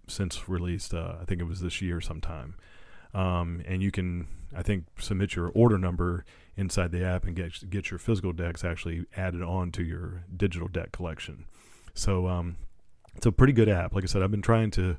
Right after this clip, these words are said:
implement, uh, the app into my show somehow. That's gonna be a change coming this year, so we'll see how that goes. Obviously, I'm gonna be asking questions out of my own deck, uh, as well as,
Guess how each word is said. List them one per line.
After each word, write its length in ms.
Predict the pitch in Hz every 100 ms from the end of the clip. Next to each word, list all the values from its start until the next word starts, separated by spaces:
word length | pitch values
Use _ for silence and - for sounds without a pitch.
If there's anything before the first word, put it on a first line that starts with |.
| - - - - - -
implement, 580 | 113 104 104 98 98 -
uh, 400 | 101 95 92 90 87 - - - -
the 120 | 92
app 200 | 92 92
into 160 | 92 87
my 140 | 85
show 260 | 82 104 95
somehow. 400 | 87 87 87 87
That's 180 | 87 -
gonna 160 | 92
be 120 | 85 85
a 60 |
change 360 | - 90 87 -
coming 260 | 95 90
this 220 | 85 80 92
year, 240 | 87 87
so 160 | - 90
we'll 160 | 87
see 180 | - 92
how 120 | 90
that 160 | 87 82
goes. 380 | 92 87 92 90
Obviously, 420 | 90 90 - 92
I'm 80 | 87
gonna 160 | 90
be 340 | 87 90 87 85 - - - - - -
asking 300 | 98 90 90
questions 460 | 82 98 - 87 92
out 80 | 87
of 60 |
my 120 | 85
own 260 | 85 98 92
deck, 380 | 87 87 - - - - -
uh, 200 | 92 90
as 240 | 87 87 87
well 200 | 90 90
as, 380 | 90 85 -